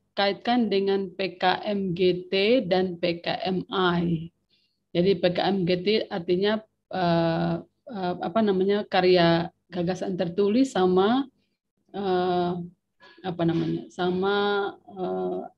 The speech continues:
artikel. Karena itu yang diharapkan oleh semua prodi, saya pikir ya. Jadi saya kalau mengajar itu,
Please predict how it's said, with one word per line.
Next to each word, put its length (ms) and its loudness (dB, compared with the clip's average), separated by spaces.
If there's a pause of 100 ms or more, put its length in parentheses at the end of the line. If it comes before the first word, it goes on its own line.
(280)
artikel. 720 2 (400)
Karena 400 0
itu 240 -4
yang 240 2
diharapkan 720 -2
oleh 480 0
semua 800 0
prodi, 400 -4
saya 240 0
pikir 320 -6
ya. 320 2 (640)
Jadi 160 -2
saya 400 0
kalau 800 0 (800)
mengajar 880 0
itu, 640 -6